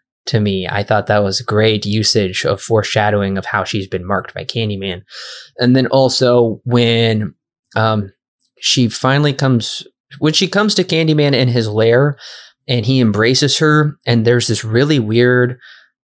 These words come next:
spinning where they're spinning and then everything el-, else around them is spinning too, and she kind of falls into that trance with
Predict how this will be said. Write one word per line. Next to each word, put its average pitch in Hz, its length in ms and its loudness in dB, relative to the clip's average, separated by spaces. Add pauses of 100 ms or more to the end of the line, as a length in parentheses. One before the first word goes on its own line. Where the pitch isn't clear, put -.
(120)
spinning 165 580 0
where 117 160 4
they're 123 260 2
spinning 165 680 0
and 113 280 0
then 117 640 0 (220)
everything 131 400 0
el-, 117 180 2
else 120 220 0
around 113 320 0
them 120 160 2
is 110 140 0
spinning 117 360 0
too, 117 360 2
and 107 100 0
she 107 160 -2
kind 113 180 -2
of 101 60 -8
falls 107 300 0
into 104 160 0
that 98 200 0
trance 110 640 -2 (460)
with 104 240 0